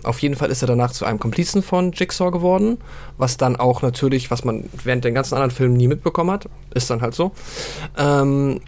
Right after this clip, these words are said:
und ja, die Leichen, die man jetzt in der Gegenwart gefunden hat,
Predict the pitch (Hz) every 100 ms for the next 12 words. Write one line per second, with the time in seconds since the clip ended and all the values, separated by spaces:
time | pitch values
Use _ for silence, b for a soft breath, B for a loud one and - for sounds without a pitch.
0 | - - 147 143 143 - B B B -
1 | 131 131 120 110 101 123 123 147 147 135
2 | 131 127 123 - 120 107 95 - 180 185
3 | 120 101 95 - - - - - - -
4 | 123 131 123 104 92 92